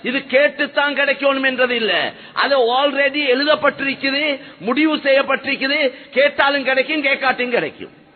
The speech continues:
துனியா கேட்டாலும் கிடைக்கும், கேட்காட்டியும் கிடைக்கும்.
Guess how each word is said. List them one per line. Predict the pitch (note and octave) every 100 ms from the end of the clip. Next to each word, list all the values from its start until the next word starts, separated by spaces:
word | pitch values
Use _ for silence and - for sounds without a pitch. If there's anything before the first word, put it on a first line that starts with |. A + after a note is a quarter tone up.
| _ _ _ _ _ _ -
துனியா | D3 A3+ B3+ B3+ E4 F4 - -
கேட்டாலும் | - C#4 D4 D#4 C#4+ C#4
கிடைக்கும், | B3+ B3+ B3+ D4+
கேட்காட்டியும் | C#4+ C#4 C4 A#3 A#3+
கிடைக்கும். | B3 C#3 A2+ -